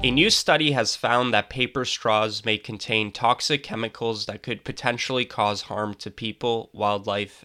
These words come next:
and the environment. Plastic straws have been banned in some countries, including Canada, and ditched by many businesses in an effort to reduce pollution and harm to wildlife and ecosystems, with many switching to paper straws as a replacement.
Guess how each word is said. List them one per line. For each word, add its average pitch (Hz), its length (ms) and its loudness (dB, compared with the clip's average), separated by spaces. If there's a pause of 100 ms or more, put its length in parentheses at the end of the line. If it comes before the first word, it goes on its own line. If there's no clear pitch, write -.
and 107 140 -2
the 104 80 -4
environment. 110 560 2 (960)
Plastic 185 440 2
straws 151 520 8
have 123 160 2
been 123 160 0
banned 117 340 4
in 107 140 -2
some 170 320 2
countries, 110 640 -2
including 110 500 -2
Canada, 123 640 2 (500)
and 123 220 -4
ditched - 500 0
by 117 160 4
many 127 260 6
businesses 110 720 0
in 107 120 -6
an 104 120 -2
effort 110 360 -4
to - 120 -8
reduce 110 460 -4
pollution 120 760 -2
and 117 220 -2
harm 104 420 -4
to - 160 -10
wildlife 117 600 4
and 110 140 -2
ecosystems, 104 1080 -2
with 117 200 -6
many 156 260 0
switching 131 600 -2
to - 140 -14
paper 113 380 -4
straws 101 640 -2
as 104 180 -2
a 107 60 -6
replacement. 165 680 0